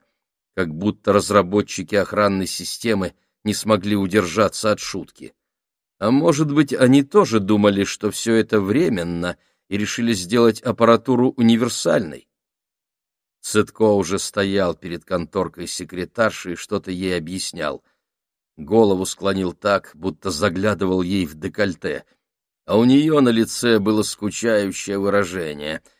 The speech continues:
Похоже было, будто она смотрит на часы за его спиной. Если бы можно было их сфотографировать, то картинка бы называлась «Общение». «Дариуш Цытко,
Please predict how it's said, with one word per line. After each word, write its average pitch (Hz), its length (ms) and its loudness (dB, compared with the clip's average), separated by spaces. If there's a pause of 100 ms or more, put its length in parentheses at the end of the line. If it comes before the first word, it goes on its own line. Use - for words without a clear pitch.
(180)
Похоже 101 460 0
было, 101 220 2
будто 101 380 -2
она 101 180 2
смотрит 95 540 -2
на 101 100 2
часы 104 400 -6
за 98 160 -4
его 98 220 0
спиной. 82 600 -6 (640)
Если 95 520 -8
бы 90 160 -4
можно 95 440 -2
было 95 220 -2
их 95 140 -2
сфотографировать, 90 1300 -8 (380)
то 98 120 -4
картинка 101 640 -4
бы 90 120 0
называлась 92 680 -2 (240)
«Общение». 73 1120 -8 (960)
«Дариуш 139 600 4
Цытко, 135 640 0